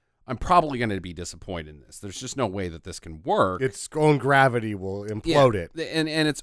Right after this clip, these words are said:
Speaker 1: early on in his career.
Speaker 2: Yep.
Speaker 1: Nobody talks about it. Uh, it's, it's just not gonna be very good. And boy, did I love it. It is my f-, absolute favorite Chuck Norris movie because I'm not gonna count the Delta Force 'cause that's an ensemble.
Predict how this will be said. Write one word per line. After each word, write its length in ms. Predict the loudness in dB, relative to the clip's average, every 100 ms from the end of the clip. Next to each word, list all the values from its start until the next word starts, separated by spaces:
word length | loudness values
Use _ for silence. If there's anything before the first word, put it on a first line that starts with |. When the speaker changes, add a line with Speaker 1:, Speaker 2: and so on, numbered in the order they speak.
| 2
Speaker 1:
early 760 | 6 6 6 2 -2 -4 -6 -2
on 300 | 2 4 4
in 100 | 0
his 180 | -2 -4
career. 580 | -4 0 4 8 8 8
Speaker 2:
Yep. 140 | 6
Speaker 1:
Nobody 340 | 4 4 0
talks 480 | -6 -2 0 0 -2
about 460 | -2 2 6 6 6
it. 420 | 6 4 4 -4 -16 _ _ _
Uh, 380 | 2 4 4 0
it's, 420 | -8 -8 0 0 2
it's 240 | 0 0
just 200 | -4 -2
not 180 | 0 0
gonna 120 | -2 -10
be 100 | -10
very 260 | -10 -12
good. 360 | -8 -2 -2 -4 _ _ _ -2
And 300 | 2 2 0 -4 -8 -10 2
boy, 400 | 8 10 12 10
did 120 | 6 0
I 120 | -6
love 260 | -6 -12
it. 100 | -16 _ _ _ _
It 180 | 0 2
is 440 | 4 4 4 -4 -12 _ _ _ _ _ _ _
my 540 | -8 0 2 2 0 -4 _
f-, 100 | -20 _ _
absolute 460 | 2 2 2 0 0
favorite 520 | 0 2 4 2 -2 -12 -6
Chuck 260 | -2 0
Norris 320 | 2 4 2
movie 460 | 0 0 2 2 0
because 240 | -6 -6 -4
I'm 140 | -2
not 220 | 0 -2 -4
gonna 200 | -6 -4
count 260 | -2 -4
the 60 | -2
Delta 280 | -2 -2 -4
Force 260 | -6 -6
'cause 140 | -6 -8
that's 200 | -8 -8
an 80 |
ensemble. 560 | -12 -4 0 0 -2 -8